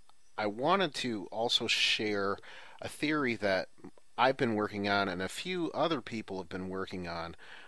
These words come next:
I, I alluded to it earlier, that the aliens are actually angels. Um, you know, what we talk about or think about as angels, of course, this was mentioned again by Dempsey in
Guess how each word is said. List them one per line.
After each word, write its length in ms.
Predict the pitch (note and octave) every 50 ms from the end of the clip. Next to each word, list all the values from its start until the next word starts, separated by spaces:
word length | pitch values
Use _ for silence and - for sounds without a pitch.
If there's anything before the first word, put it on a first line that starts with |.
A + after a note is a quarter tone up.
| - -
I, 140 | - F2+ F2
I 280 | E2+ D2 - E2+ E2+ E2
alluded 540 | E2+ E2+ F2 F#2+ G#2 G#2+ G2+ G2 F#2+ - -
to 220 | - A2+ G2 F#2
it 160 | F2 - - -
earlier, 560 | - A2 B2 A#2+ A2 G2 F2 D#2+ D#2+ D#2+ - - - - - - - - - - - -
that 400 | - G2+ F#2+ F#2 F#2 F#2 F2+ - - -
the 360 | - F#2 F2 - - A2+ C#3
aliens 500 | D3 C#3+ C#3 B2+ A2 G#2 G2+ F#2+ - -
are 140 | G2 G2 F#2+
actually 460 | F#2+ F#2 F#2 - - F#2+ F2+ F2+ - -
angels. 800 | G#2 G#2 G#2+ G#2+ G#2 F#2+ - - D2 - - - - - - - - - - - - - - - - - - - - - - - - - - - - - - - - -
Um, 560 | G2 F2+ F2+ F2 F2 F2 E2+ E2+ D2+ - - - - - - - - - - - - - - - - - - - - - - - - - - - - - - - -
you 100 | G#2+ F#2+
know, 280 | F#2 F2+ F2+ F2+ - - - - - - - - -
what 400 | G#2 F#2+ G2 A2+ A2+ - - A2
we 360 | G#2+ G2+ F#2+ F#2+ F2+ D#2+ - - - - - - - -
talk 300 | - - A#2 A2 A2+ -
about 360 | G#2 F2 G2 F#2+ F#2+ F2+ F2 -
or 120 | G2 F#2+ F2
think 280 | - - C#3+ C#3+ -
about 280 | F#2 E2+ F#2+ F2+ F2 F2
as 240 | - F#2+ F#2 - G2
angels, 460 | F#2 G#2 G2+ F#2+ F#2 F#2+ F#2+ - -
of 80 | F2 -
course, 320 | - G#2 F#2+ G2 - -
this 240 | G#2 F#2+ - - -
was 160 | F#2 - -
mentioned 420 | F#2+ F#2+ F#2+ F#2 - G2 F2+ F2
again 380 | F2+ E2 - A2 A2+ B2 B2 A#2
by 180 | F#2 F2+ F2+ E2+
Dempsey 720 | - - F#2 F#2 F2+ F2 - - F2+ F2 E2+ E2 - -
in 480 | F2+ F2+ E2+ E2+ E2+ E2+ A#2+ E3+ -